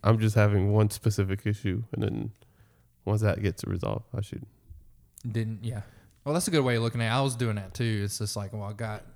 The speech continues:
Speaker 2: a list, but right now
Speaker 1: Yeah.
Speaker 2: it's, this is top m-, one. Like I
Speaker 1: Yeah. Well, mine's like, uh, 'cause we went through it, I was like, mine's like, uh,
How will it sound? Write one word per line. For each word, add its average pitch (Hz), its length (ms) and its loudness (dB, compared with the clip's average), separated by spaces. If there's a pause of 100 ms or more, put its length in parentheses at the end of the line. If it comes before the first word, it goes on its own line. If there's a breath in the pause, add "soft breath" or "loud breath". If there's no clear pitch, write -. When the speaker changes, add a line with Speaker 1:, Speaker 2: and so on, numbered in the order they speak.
Speaker 2:
a 113 40 -8
list, 117 520 -6
but 104 240 -8 (120)
right 113 180 -4
now 117 180 0
Speaker 1:
Yeah. 95 60 -2
Speaker 2:
it's, - 160 -8 (140)
this 117 180 -2
is 110 100 -4
top 101 280 -4 (180)
m-, 107 220 -8 (320)
one. 110 320 -4
Like 95 220 -12
I 98 180 -10
Speaker 1:
Yeah. - 200 -2 (180)
Well, 123 140 4
mine's 131 280 4
like, 117 280 6
uh, 107 260 4 (160)
'cause 117 180 0
we 123 120 2
went 120 280 4
through 110 200 6
it, 104 60 6
I 107 60 6
was 107 140 4
like, 107 160 4 (140)
mine's 113 300 2
like, 104 180 4 (760)
uh, 127 300 -4